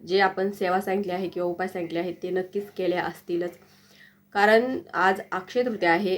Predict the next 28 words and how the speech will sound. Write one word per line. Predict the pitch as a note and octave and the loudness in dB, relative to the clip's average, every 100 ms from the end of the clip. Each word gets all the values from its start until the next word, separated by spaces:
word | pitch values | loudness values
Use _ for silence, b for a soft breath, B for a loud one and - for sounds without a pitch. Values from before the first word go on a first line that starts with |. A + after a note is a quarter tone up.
| - | -2
आणि | E3 E3 F3 | -6 -2 -2
आपण | E3+ F#3+ F#3+ | -2 -2 -2
भगवान | G3 E3+ G#3+ | -2 0 2
विष्णूंची | A3+ A3+ G#3 F#3+ F#3+ E3+ | 2 2 2 0 2 0
आणि | E3 | 2
माता | E3+ F3 G3+ | 0 0 -4
लक्ष्मीची | F#3+ F#3+ G3 F#3+ G3 G3 | -4 -6 -6 -4 -4 -6
सेवा | F#3 E3+ E3+ | -2 0 0
जर | E3+ E3+ | -2 -4
केली | G3+ E3+ | -2 -2
तर | E3 | -4
अक्षय | - - - A3+ | -8 -10 -4 0
लक्ष्मी | G3+ G3 F#3 F3 | 0 -2 -4 -4
आपल्याला | E3+ E3 E3+ | -4 -4 -4
प्राप्त | E3 D#3 - | -4 -10 -8
होत | F#3+ E3+ | -8 -8
असते. | E3 E3 G3 A#3 B B B B _ | -8 -10 -10 -10 B B B B _
त्याच्यासाठी | G3+ G3+ A3+ A3+ G3+ G3 | -2 4 4 4 0 2
ही | G3+ F#3+ G#3+ A3+ - E3+ | 0 0 0 -2 -4 -6
जी | F#3+ | -4
काही | F#3 F#3 | 0 0
आजचा | F3 F#3 G3 | 0 -2 -4
दिवस | F#3+ F#3+ G3 | 0 0 0
आहे | F#3 E3+ | -4 -4
तो | F3 | -2
अत्यंत | E3+ E3+ - F#3+ F#3+ G#3 | -2 -4 -2 -2 -2 -2
महत्त्वाचा | G#3 G3 E3+ E3 D#3 D#3+ | 0 0 -4 -4 -8 -10
आहे. | E3 D#3+ | -8 -8